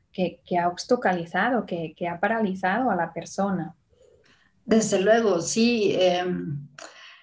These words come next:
Speaker 2: es, eh, pues, es, claro, es frustrante y es dar tu obra a la interpretación y como tú lo dices, o sea, es como dejar a, a, a que, a que te cuiden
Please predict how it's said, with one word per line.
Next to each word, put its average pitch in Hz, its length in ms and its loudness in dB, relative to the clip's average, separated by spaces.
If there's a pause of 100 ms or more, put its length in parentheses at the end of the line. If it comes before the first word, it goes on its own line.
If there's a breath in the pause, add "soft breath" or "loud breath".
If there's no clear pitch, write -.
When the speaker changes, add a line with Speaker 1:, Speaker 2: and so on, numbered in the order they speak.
(120 loud breath)
Speaker 2:
es, 262 480 4
eh, 233 680 2
pues, 240 180 2
es, 247 180 0 (140)
claro, 208 260 2
es 202 100 -4
frustrante 226 760 0
y 208 240 2
es 208 400 0
dar 220 500 2
tu 226 180 2
obra 202 440 2
a 190 160 0
la 180 100 2
interpretación 202 960 0
y 156 80 -2
como 160 180 0
tú 156 100 -10
lo 185 140 -2
dices, 214 480 0
o 196 60 2
sea, 180 340 0 (140)
es 156 220 -2
como 233 300 4
dejar 170 680 0
a, 214 300 -2
a, - 600 -2 (560)
a - 160 -6
que, 180 200 0
a 170 160 2
que - 100 -6
te 170 220 -2
cuiden 208 760 4